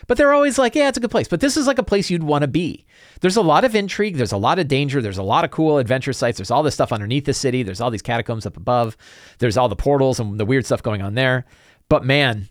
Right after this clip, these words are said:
like, generally speaking, this is a place you'd wanna hang out. There's great food, there's nice people, there's fun events. It's just a cool place to be, but also have adventures. And I really wanted to encapsulate that on top of the idea of having a place where any race from any core book or any,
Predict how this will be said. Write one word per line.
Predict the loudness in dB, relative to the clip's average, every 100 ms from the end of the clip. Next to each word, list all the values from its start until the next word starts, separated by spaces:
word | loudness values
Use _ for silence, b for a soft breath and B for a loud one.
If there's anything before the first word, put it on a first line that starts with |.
| 2
like, | 2 2
generally | 2 4 4 2
speaking, | 2 -2 0 0
this | 0
is | 0
a | 0
place | 0 0
you'd | 0
wanna | -2 -2
hang | -2 -4
out. | -6
There's | -8 -6
great | -4 -4
food, | 0 4 4 2
there's | -2 -4
nice | -8 -4
people, | -2 0 2 0
there's | -2
fun | -6 -6
events. | -4 0 0 0 -4
It's | -4
just | -2 -4
a | -6
cool | -2 0 0
place | 0 -2 -2 -2
to | -8
be, | -6 -8 -4
but | -2 0
also | 0 0 0
have | 0 -2
adventures. | -6 -10 -12 -16 -20 B B B
And | 0 2
I |
really | 4 4 4
wanted | 2 0 -2
to | -2
encapsulate | -4 -8 -8 -8
that | -12 _ -8
on | -4 0
top | 2 2
of | 2
the | 0
idea | 2 0
of | 0
having | -2 -2
a | -4
place | -4 -4
where | -6 -2
any | 0 2
race | 0 0 -2 -4 -8 b b b b
from | -4 -2
any | 0 0 0 0 -6
core | -4 0 0
book | 0 -4 -6 -6
or | -6 -4
any, | -2